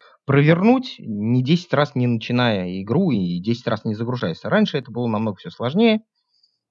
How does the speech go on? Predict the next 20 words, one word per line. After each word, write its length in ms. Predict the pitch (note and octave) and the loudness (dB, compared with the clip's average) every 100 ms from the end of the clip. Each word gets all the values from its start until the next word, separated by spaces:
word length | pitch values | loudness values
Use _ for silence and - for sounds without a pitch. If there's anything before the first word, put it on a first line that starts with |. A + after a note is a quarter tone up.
| - | 0
Мы 120 | A3+ | 2
начинаем 400 | C#4+ - F#3 D#3+ | 2 4 4 4
в 80 | G2 | 2
базе. 380 | G2+ F#2+ G2+ - _ _ _ _ _ _ _ _ _ _ _ _ _ _ _ _ | 0 0 -4 -8 _ _ _ _ _ _ _ _ _ _ _ _ _ _ _ _
Сейчас, 240 | - - | -18 -18
подождите, 520 | _ A2 F#2+ F#2 - D#2+ | _ -8 -8 -8 -10 -10
разосремся 600 | F#2+ A2 F#3+ G#3 - - _ - | -8 -6 -2 -2 -2 -14 _ -16
в 120 | F#2 | -8
базе. 340 | F2+ D#2 - _ _ | -6 -8 -14 _ _
Че-то 160 | - - | -16 -12
у 40 | F#2+ | -8
меня 120 | F#2 | -8
все 140 | - | -6
двери 220 | F#2+ G#2 - | -6 -4 -4
позакрыты. 600 | G2 F#2+ G2 F#2 E2+ - _ _ _ _ _ _ _ _ _ | -6 -8 -8 -10 -10 -14 _ _ _ _ _ _ _ _ _
База 220 | - F3+ B2+ | 0 2 2
у 40 | |
нас 220 | A2+ - | -2 -2
аж 200 | F#2+ - - | -8 -10 -6
обесточена. 800 | B2+ B2 - F#2+ - A#2 C3 | -4 -4 -6 -8 -6 -6 -6